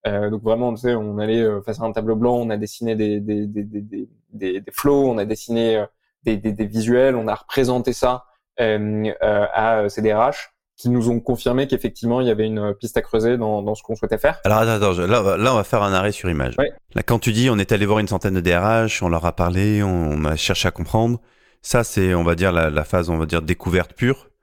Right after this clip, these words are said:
Speaker 1: Mm.
Speaker 2: C'est, ça vous prend combien entre jour, c'est jour zéro à combien, ça ?
Speaker 1: Euh,
Speaker 2: À
Speaker 1: je
Speaker 2: peu
Speaker 1: pense
Speaker 2: près, hein, on n'est pas, on n'est pas à la
Speaker 1: en, en,
Speaker 2: minute près.
Speaker 1: en, en vrai, c'est jour zéro jusqu'à jour cent, parce qu'on n'a pas arrêté d'itérer, euh, de bout en bout. M-, maintenant, il y a une vraie phase, euh, euh,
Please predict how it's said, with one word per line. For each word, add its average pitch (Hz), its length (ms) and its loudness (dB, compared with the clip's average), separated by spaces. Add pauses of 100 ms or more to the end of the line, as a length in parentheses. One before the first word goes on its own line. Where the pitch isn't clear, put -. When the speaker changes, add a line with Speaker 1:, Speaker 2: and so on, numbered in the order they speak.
Speaker 1:
Mm. 131 180 -2
Speaker 2:
C'est, 85 480 0
ça - 160 -2
vous 90 120 -2
prend 101 180 -2
combien 92 260 0
entre 85 220 0
jour, 95 260 0
c'est - 160 -2
jour 104 220 0
zéro 101 320 2
à 98 60 0
combien, 80 320 -2
ça ? 71 240 -8 (1120)
Speaker 1:
Euh, 117 600 0
Speaker 2:
À 117 60 0
Speaker 1:
je - 40 -2
Speaker 2:
peu 110 100 2
Speaker 1:
pense 135 100 2
Speaker 2:
près, 95 120 4
hein, 80 200 2
on 80 60 0
n'est 73 120 -2
pas, 78 360 0
on 73 60 -2
n'est 67 120 -4
pas 71 120 -4
à 62 100 0
la 67 100 -2
Speaker 1:
en, 107 40 0
en, - 20 -2
Speaker 2:
minute 71 220 -2
près. - 260 -8
Speaker 1:
en, - 180 0
en 139 80 2
vrai, 139 180 4
c'est 139 160 -2
jour 117 200 0
zéro 123 260 2
jusqu'à 117 240 0
jour 110 180 -2
cent, 117 360 -4
parce - 100 -14
qu'on 120 80 -2
n'a 113 100 2
pas 120 140 2
arrêté 120 300 2
d'itérer, 113 440 2
euh, 104 440 -2
de 113 80 -4
bout 104 160 -6
en 110 60 -2
bout. 104 140 -8 (440)
M-, 117 160 -4
maintenant, 120 440 2
il 139 80 2
y 127 40 6
a - 20 4
une 113 200 0
vraie 117 240 2
phase, 127 360 2
euh, 107 360 2 (100)
euh, 107 220 2